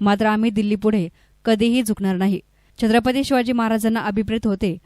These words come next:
असे रयतेच राज्य आणण्यास कटिबद्ध आहोत. शेतकऱ्यांना दिवसा वीज मिळावी, सरकारी शाळेमध्ये चांगल्या दर्जाचे शिक्षण मिळावे, आरोग्याच्या मूलभूत सुविधा प्रत्येकाला मिळाव्यात, यासाठी दोन हजार चोवीसला आपल्याला रयतेचे म्हणजेच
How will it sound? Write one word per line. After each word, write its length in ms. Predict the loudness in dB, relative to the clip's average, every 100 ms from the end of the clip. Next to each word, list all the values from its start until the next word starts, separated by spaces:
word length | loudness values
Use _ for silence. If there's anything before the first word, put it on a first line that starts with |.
| _ _ -6
असे 260 | -4 -2
रयतेच 360 | -2 -2 -2 -4
राज्य 280 | -6 -2 -2
आणण्यास 280 | -2 -4
कटिबद्ध 440 | -4 -4 -2 -2 -2
आहोत. 220 | 0 0 -2 _ _ _
शेतकऱ्यांना 540 | -2 -2 0 -2 0
दिवसा 320 | 0 -2 -2 -2
वीज 220 | -2 -2
मिळावी, 420 | -2 0 0 -4 -10 _ _
सरकारी 380 | -2 -2 0 -2
शाळेमध्ये 500 | 0 0 0 -2 -2
चांगल्या 340 | -2 -4 -2
दर्जाचे 460 | -2 -2 -2 -2 -4
शिक्षण 360 | -4 -6 -4 -2
मिळावे, 380 | 0 0 -2 -4 -8 _ _
आरोग्याच्या 500 | -2 2 2 0 -2
मूलभूत 320 | -2 0 0 0
सुविधा 340 | 0 0 0
प्रत्येकाला 500 | -2 -4 -4 -4 -2
मिळाव्यात, 480 | 0 2 2 0 -4 _ _ -2
यासाठी 540 | 0 2 0 -2 -4 -6 _ _
दोन 200 | 0 2
हजार 160 | 4 2
चोवीसला 500 | 2 2 2 -2 -4
आपल्याला 420 | -4 -2 -2 -2
रयतेचे 420 | -2 -2 -2 -2 -2
म्हणजेच 440 | 0 0 0 -2